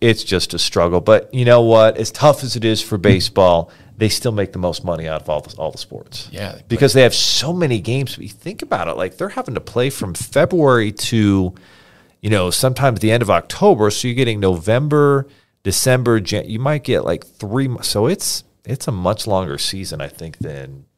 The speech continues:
Speaker 1: way longer than the N B A and, and N F L for sure.
Speaker 2: Yeah,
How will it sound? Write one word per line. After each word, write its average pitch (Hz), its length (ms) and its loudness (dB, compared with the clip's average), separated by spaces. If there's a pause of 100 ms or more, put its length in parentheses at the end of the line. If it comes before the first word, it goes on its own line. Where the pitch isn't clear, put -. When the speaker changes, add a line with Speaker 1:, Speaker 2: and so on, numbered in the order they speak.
(120)
Speaker 1:
way 117 220 4
longer 92 280 0
than 80 360 -6
the - 100 -10
N 87 140 -8
B 82 160 -8
A 78 160 -6
and, 67 140 -14
and - 200 -18
N - 140 -16
F - 140 -16
L 50 100 -12
for - 160 -20
sure. - 320 -18 (240)
Speaker 2:
Yeah, 87 300 -16